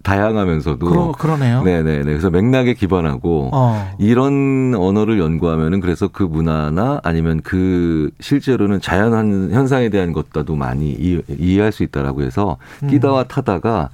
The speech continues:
Speaker 1: 많이 그 인용되는 그런 외국 연구에서 인용되는 동사인데요.
Speaker 2: 예.
Speaker 1: 재밌는 건, 어, 여름이나, 그러니까 물리적 속성이 아주 뚜렷한 여름이나 겨울에 대해서는 여름 탄다, 가-, 겨울 탄다 이런 표현 잘 안 하죠.
Speaker 2: 그러네요.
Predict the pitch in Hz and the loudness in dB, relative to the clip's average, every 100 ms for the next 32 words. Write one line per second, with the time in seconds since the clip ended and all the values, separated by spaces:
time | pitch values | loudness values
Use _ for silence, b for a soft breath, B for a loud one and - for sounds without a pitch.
0 | B B B B 76 87 95 - 80 87 | B B B B -2 0 0 0 0 2
1 | 104 101 90 85 73 76 71 67 82 90 | 2 2 2 0 0 -2 -2 0 0 2
2 | 90 80 76 82 78 85 78 80 69 67 | 0 0 0 0 0 0 0 -2 -2 -2
3 | 69 62 65 104 65 147 123 110 85 82 | -4 -2 -2 -2 -2 2 2 2 -2 -8
4 | B - 101 139 127 85 80 87 67 - | B -2 2 2 2 2 2 0 -2 -8
5 | B B B B B B - 78 82 80 | B B B B B B -6 -2 0 0
6 | 73 - B - - - - - - - | -2 -8 B -20 -20 -20 -20 -20 -10 0
7 | 101 120 165 160 127 92 82 82 101 143 | 2 4 4 2 2 0 0 0 2 2
8 | 190 202 185 - 185 - 147 156 170 175 | 2 0 0 0 -2 -2 -4 -4 -2 0
9 | 175 - 160 107 92 113 127 127 127 131 | 0 2 2 2 2 2 2 2 2 0
10 | 127 - - 95 101 110 110 95 85 90 | -6 -16 -2 0 2 2 2 2 0 0
11 | 92 113 82 92 123 131 135 127 127 - | 0 0 0 2 0 0 0 0 -2 -6
12 | 78 76 - - 92 101 113 107 85 82 | -6 -6 -6 -2 -2 0 0 0 0 0
13 | 104 92 87 60 60 60 55 - b b | -2 -4 -4 -4 -6 -8 -10 -14 b b
14 | b b b - 143 131 101 90 | b b b -2 2 4 2 -2